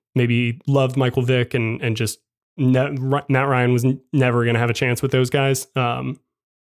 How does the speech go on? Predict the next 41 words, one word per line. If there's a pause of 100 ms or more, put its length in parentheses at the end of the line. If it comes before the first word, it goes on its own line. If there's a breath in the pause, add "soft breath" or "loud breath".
and
I, (180)
I
loved
Michael
Vick
too.
<laughs>
And
I
was, (440 soft breath)
I (100)
kind
of
remember
being (360)
sad
or
upset
when (340 soft breath)
Matt
Ryan
was,
was
drafted,
because
I
remember
thinking,
like,
football's
just
gonna
be
boring
and
not
fun
to
watch
anymore